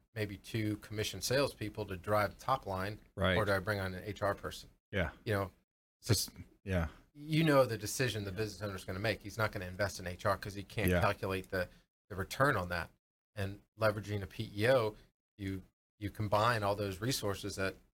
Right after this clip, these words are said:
Speaker 1: Patrick, not me and the third person, <laughs> Patrick <laughs> next to me was talking about,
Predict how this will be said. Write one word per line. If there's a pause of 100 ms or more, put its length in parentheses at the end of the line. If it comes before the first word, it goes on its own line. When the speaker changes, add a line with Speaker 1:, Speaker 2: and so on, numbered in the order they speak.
(640)
Speaker 1:
Patrick, (240)
not (160)
me
and
the
third
person,
<laughs>
Patrick
<laughs>
next
to
me
was
talking
about,